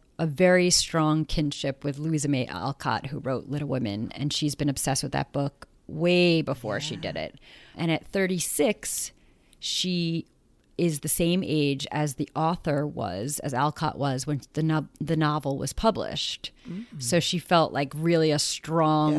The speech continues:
Speaker 2: Yeah.
Speaker 1: bond there to do it at this time in her life.
Speaker 2: Right.
Speaker 1: And she felt such a strong kinship, and she wanted to do it right,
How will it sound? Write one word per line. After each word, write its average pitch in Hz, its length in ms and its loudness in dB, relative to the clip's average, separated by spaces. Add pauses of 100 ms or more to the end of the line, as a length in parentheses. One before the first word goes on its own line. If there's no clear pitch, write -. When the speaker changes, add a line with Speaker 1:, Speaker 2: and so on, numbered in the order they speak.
Speaker 2:
Yeah. 170 120 -2
Speaker 1:
bond 147 360 0
there 139 200 0
to 156 140 -6
do 156 160 0
it 143 80 2
at 135 140 -4
this - 180 -2
time 139 320 -2
in 131 80 -4
her 113 140 -6
life. 110 400 -4 (240)
Speaker 2:
Right. 139 260 -4 (100)
Speaker 1:
And 190 140 4
she 196 80 2
felt 220 380 2
such - 260 0
a 160 60 2
strong 151 340 2
kinship, 156 400 0
and 156 100 2
she 165 120 0
wanted 151 340 0
to - 80 -8
do 156 140 0
it 139 60 0
right, - 260 -2